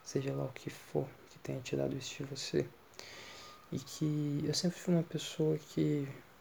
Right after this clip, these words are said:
principalmente agora que eu tirei meus antidepressivos, que as emoções sempre variaram muito, muito mesmo. E que eu sempre fiquei bem atrás de uma forma de simplesmente não explodir com tudo e todos. E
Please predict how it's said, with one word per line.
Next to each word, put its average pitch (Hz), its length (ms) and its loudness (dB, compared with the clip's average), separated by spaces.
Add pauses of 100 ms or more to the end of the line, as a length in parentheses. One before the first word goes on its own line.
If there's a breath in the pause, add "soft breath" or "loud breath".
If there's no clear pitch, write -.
(320)
principalmente 139 500 -2
agora 151 320 6
que 143 120 0
eu 143 40 -2
tirei 139 180 4
meus 135 260 0
antidepressivos, 139 960 0 (460 loud breath)
que 151 420 2
as 147 120 2
emoções 156 440 2
sempre 147 280 0
variaram 143 480 2
muito, 135 500 2 (260)
muito 139 240 -4
mesmo. 139 300 0 (960 loud breath)
E 143 140 -12
que 160 320 4
eu 156 100 2
sempre - 240 -2
fiquei 156 340 -2 (120)
bem 156 220 4
atrás 143 600 0
de 143 360 2 (460 loud breath)
uma 165 120 4
forma 151 480 4
de 143 160 0
simplesmente 147 840 2
não 147 100 2
explodir 143 580 2
com 139 200 -2
tudo 143 300 0
e 139 60 -2
todos. 135 580 -2
E 131 180 -2